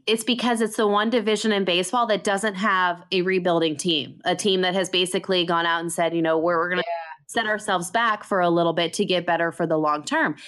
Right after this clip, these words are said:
Speaker 1: I mean, for a while, that team was the Cincinnati Reds. But as you noted, this is a team in Cincinnati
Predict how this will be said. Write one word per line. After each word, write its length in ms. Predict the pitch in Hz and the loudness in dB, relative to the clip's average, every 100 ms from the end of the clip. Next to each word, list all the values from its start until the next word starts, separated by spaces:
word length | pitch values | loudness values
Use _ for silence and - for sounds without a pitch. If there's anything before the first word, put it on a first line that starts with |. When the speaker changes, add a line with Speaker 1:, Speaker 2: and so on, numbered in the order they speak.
| - | -8
Speaker 1:
I 60 | 208 | 0
mean, 160 | 214 | 0
for 140 | 208 214 | 2 2
a 100 | 202 | 2
while, 400 | 185 175 208 214 | 2 2 2 2
that 200 | 185 170 | 0 -2
team 260 | 214 185 | 0 2
was 260 | 180 175 180 | 4 2 2
the 80 | 180 | -2
Cincinnati 540 | 190 175 208 160 160 | -2 -2 0 2 2
Reds. 300 | 156 220 214 | 2 2 0
But 120 | 170 | 0
as 160 | 170 160 | 0 2
you 140 | 180 | 2
noted, 360 | 185 190 214 190 | 2 2 2 0
this 180 | 180 202 | -4 -4
is 120 | 214 | -2
a 60 | 202 | -2
team 240 | - 214 | 0 0
in 100 | 190 | 0
Cincinnati 640 | 175 180 175 180 214 202 | -2 -4 -2 -2 0 -2